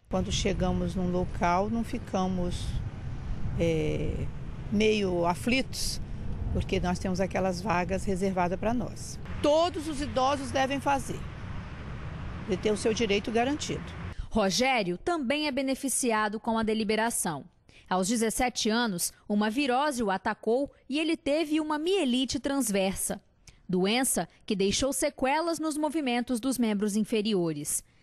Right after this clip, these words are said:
Speaker 2: Para dirigir, o motorista precisa de um carro adaptado. As vagas reservadas para pessoas como ele facilitam o dia a dia no trânsito.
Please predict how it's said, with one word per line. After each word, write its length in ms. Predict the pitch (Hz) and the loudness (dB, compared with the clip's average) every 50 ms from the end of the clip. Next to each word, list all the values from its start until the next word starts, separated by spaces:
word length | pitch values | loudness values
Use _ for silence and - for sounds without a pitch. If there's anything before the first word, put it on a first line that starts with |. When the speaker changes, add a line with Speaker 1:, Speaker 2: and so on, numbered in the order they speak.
| _ - - - | _ -20 -20 -6
Speaker 2:
Para 240 | - 185 180 180 175 | -2 0 2 2 2
dirigir, 580 | 170 165 240 247 233 190 151 180 240 277 269 - - - - - | 2 2 2 2 2 0 2 0 0 0 -2 -4 -10 -14 -8 -4
o 80 | 349 | -2
motorista 580 | 349 370 381 - 381 320 294 302 339 - - 370 | 0 0 0 2 0 0 0 0 0 0 -2 -2
precisa 480 | - 359 339 302 - - 320 311 339 262 | 0 0 0 0 0 0 0 0 0 0
de 80 | 294 | -2
um 100 | 339 349 | -4 -4
carro 300 | - - 277 269 262 285 | -2 -2 -2 0 0 0
adaptado. 760 | 285 247 269 269 - 320 - - 226 196 175 170 165 160 151 - - _ _ _ _ _ _ _ _ _ - | 0 0 -2 -2 -4 -8 -6 -2 0 0 0 0 -2 -6 -10 -12 -14 _ _ _ _ _ _ _ _ _ -6
As 260 | - 202 185 175 156 180 | -2 0 0 0 0 0
vagas 520 | 185 202 226 247 240 196 165 175 - - | 0 2 2 0 0 -2 -4 -4 -4 -4
reservadas 920 | 202 190 254 311 349 302 330 285 226 196 175 196 180 180 170 175 175 - | -2 -2 0 0 0 0 0 0 -2 -2 0 0 0 0 0 -2 -4 -2
para 220 | - - 208 196 190 | -2 -2 -2 -2 -2
pessoas 540 | - - 185 - - 214 190 185 190 - - | -2 -2 -2 0 0 0 0 0 0 -2 -2
como 320 | - 262 285 285 254 220 | -2 -2 0 2 2 2
ele 260 | 233 254 254 214 160 - - _ - | 4 2 2 0 -4 -6 -12 _ -10
facilitam 800 | - - 330 330 - - 370 269 240 254 247 - - 269 262 - - | -4 -2 -2 0 0 0 0 0 0 -2 -2 -2 -2 -4 -4 -2 -2
o 80 | 349 349 | -2 0
dia 240 | 262 302 330 330 | 2 2 2 2
a 40 | 330 277 | 2 2
dia 260 | 240 196 170 165 160 | 0 0 0 0 0
no 140 | 165 202 220 | 0 -2 0
trânsito. 580 | - 247 202 175 156 156 151 - - - - | 0 0 0 0 0 -2 -6 -8 -10 -14 -16